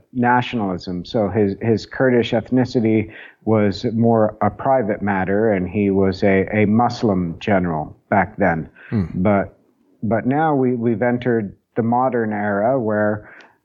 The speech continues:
Speaker 1: Turkish, Persian, Arab nation states have come into being,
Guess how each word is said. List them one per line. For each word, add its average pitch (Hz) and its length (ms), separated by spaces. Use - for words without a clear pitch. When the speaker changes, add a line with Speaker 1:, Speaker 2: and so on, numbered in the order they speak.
Speaker 1:
Turkish, 123 640
Persian, 117 800
Arab 123 520
nation 120 460
states 104 420
have 110 160
come 110 220
into 104 240
being, 104 560